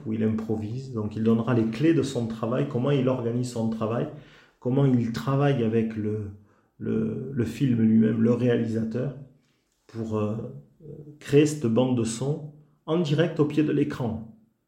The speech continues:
On n'est pas du tout sur de la musique enregistrée, c'est vraiment du spectacle vivant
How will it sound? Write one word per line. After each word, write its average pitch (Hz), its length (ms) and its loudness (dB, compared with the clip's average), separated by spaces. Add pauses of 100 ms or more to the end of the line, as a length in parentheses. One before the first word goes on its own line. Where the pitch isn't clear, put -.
(600)
On 117 120 -2
n'est 110 180 2 (300)
pas 143 100 0
du 127 140 0
tout 151 120 -2
sur 113 200 -4
de 113 40 2
la 113 60 4
musique 113 400 0
enregistrée, 107 840 -6
c'est 113 160 -2
vraiment 113 580 -2 (400)
du 127 200 0
spectacle 131 500 -4
vivant 104 640 -4